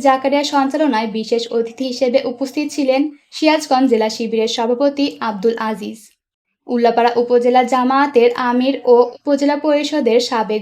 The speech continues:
ভাইস চেয়ারম্যান অধ্যাপক শাহজাহান আলী, ছাত্র শিবিরের সাবেক জেলা সভাপতি মোহাম্মদ আলহাজ উদ্দিন, সিরাজগঞ্জ জেলা শিবিরের সেক্রেটারি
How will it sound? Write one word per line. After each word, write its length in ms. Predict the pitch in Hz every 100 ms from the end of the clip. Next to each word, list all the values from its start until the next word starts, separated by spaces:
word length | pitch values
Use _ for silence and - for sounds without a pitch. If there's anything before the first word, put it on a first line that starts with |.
| 202
ভাইস 280 | 226 220 240
চেয়ারম্যান 500 | - 269 277 233 214 269 -
অধ্যাপক 540 | 214 202 240 233 247 254
শাহজাহান 480 | 262 240 233 254 269
আলী, 280 | 220 208 208 247 _ _ _ _ _ _ _ _ _ _
ছাত্র 260 | - 233 233 233
শিবিরের 440 | 240 220 233 240 254
সাবেক 360 | 247 220 240 240
জেলা 180 | 254 262
সভাপতি 520 | 285 285 302 311 233 254
মোহাম্মদ 360 | 226 226 226 240 233
আলহাজ 280 | 220 220 226 214
উদ্দিন, 260 | 190 220 254 - _ _ _ _ _ _ _ _ _ -
সিরাজগঞ্জ 560 | 311 330 320 254 247 247
জেলা 220 | 226 220 226
শিবিরের 380 | 240 233 233 240
সেক্রেটারি 560 | 254 240 254 269 240 226